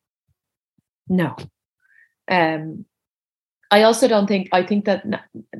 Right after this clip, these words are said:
like, the idea of National Women's Day is great, but I don't think,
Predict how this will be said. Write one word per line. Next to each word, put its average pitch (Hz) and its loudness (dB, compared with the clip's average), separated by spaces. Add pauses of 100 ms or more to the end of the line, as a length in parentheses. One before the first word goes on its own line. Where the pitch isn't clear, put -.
(140)
like, 180 0
the 185 -2
idea 185 2
of 170 -2
National 170 -6
Women's 165 -4
Day 156 -4 (240)
is 175 -6
great, 180 0
but 180 0
I 165 2
don't 180 -2
think, 175 -6